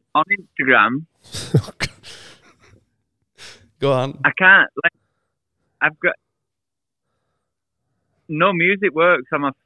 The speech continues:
Speaker 1: on my thing.
Speaker 2: I know, I'll fix it, but I'm not gonna tell him. I fixed this for Ed. Or was it Tommy
Speaker 3: No,
Speaker 2: I fixed
Speaker 3: Tommy
Speaker 2: it for?
Speaker 3: you fixed it for.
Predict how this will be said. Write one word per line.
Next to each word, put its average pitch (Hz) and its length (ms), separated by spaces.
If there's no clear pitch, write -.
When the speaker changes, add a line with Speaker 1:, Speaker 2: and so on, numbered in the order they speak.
Speaker 1:
on 139 160
my 135 180
thing. 160 320
Speaker 2:
I 110 220
know, 104 240
I'll 95 40
fix - 360
it, 95 100
but 110 80
I'm 107 80
not 110 120
gonna 107 200
tell 117 240
him. 107 160
I 160 140
fixed - 280
this 156 140
for 160 120
Ed. 165 260
Or 143 100
was 131 120
it 120 80
Tommy 147 200
Speaker 3:
No, 139 80
Speaker 2:
I - 40
fixed 101 240
Speaker 3:
Tommy 95 100
Speaker 2:
it - 20
for? 95 60
Speaker 3:
you 113 80
fixed - 240
it - 100
for. 87 160